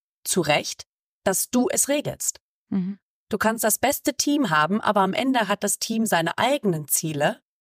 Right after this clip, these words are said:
Speaker 1: und du hast deine Ziele. Idealerweise zahlen die natürlich
Speaker 2: Mhm.
Speaker 1: aufeinander ein.
Speaker 2: Ja.
Speaker 1: Aber
Speaker 2: Ja.
Speaker 1: ja, und diese Person, dein Tandempartner, deine Tandempartnerin,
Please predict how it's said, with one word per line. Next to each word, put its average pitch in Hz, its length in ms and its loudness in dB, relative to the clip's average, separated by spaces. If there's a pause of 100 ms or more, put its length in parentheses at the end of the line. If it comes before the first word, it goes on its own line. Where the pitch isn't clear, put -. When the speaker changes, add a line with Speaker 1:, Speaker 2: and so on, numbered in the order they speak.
(800)
Speaker 1:
und 190 240 0
du 254 200 2
hast - 380 -2 (140)
deine 220 360 2
Ziele. 156 240 -2
Idealerweise 160 680 0
zahlen 185 280 0
die 175 80 -6
natürlich 165 360 -4
Speaker 2:
Mhm. 160 60 -2
Speaker 1:
aufeinander 160 480 0
ein. 160 280 2
Speaker 2:
Ja. 175 80 -2 (420)
Speaker 1:
Aber 170 240 2 (640)
Speaker 2:
Ja. 185 200 0 (260)
Speaker 1:
ja, 196 320 0 (720)
und - 380 0
diese 294 260 2
Person, 247 480 2
dein 175 200 2
Tandempartner, 247 680 -2
deine 165 200 0
Tandempartnerin, 226 920 -2